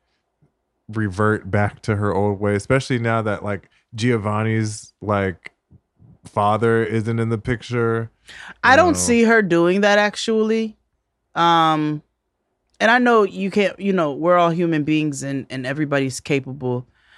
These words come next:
Speaker 2: of anything, but I don't see that. She seems to be so invested in loving her kids wholly and he-,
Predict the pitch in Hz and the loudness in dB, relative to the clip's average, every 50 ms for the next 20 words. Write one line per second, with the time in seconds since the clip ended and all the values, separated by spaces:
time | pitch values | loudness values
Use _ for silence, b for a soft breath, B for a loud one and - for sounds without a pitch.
0 | b b b b b _ - 139 135 127 123 117 101 - _ 147 151 147 143 135 | b b b b b _ -4 -2 0 0 -2 -4 -6 -8 _ -2 0 0 0 -2
1 | 127 143 139 131 131 123 117 139 143 - 165 180 180 151 214 220 247 247 - - | -4 -4 -4 -4 -4 -4 -4 -4 -4 -2 -2 -2 0 0 0 -2 -2 -2 -6 -6
2 | - 220 202 180 - - 165 - - 214 190 - - 247 254 233 - - - 185 | -4 -2 -2 -2 -4 -6 -8 -6 -6 -6 -6 -4 -4 -4 -4 -4 -6 -8 -8 -6
3 | 180 156 131 - - 185 175 175 190 185 151 127 143 151 147 - - - 156 147 | -6 -6 -6 -4 0 0 2 2 2 0 -2 -2 -2 -2 -4 -4 -4 -4 -2 -2
4 | 147 143 131 127 131 135 135 143 143 143 139 139 131 123 - 151 135 131 123 - | -2 -2 -2 -2 -2 -2 -2 -2 -2 -2 -2 -4 -4 -4 -4 -2 -2 -2 -2 -6
5 | - - - - 147 151 156 156 147 143 151 156 156 151 139 127 127 123 117 139 | -12 -14 -6 0 2 4 4 4 4 4 2 0 0 -2 -4 -6 -6 -6 -6 -6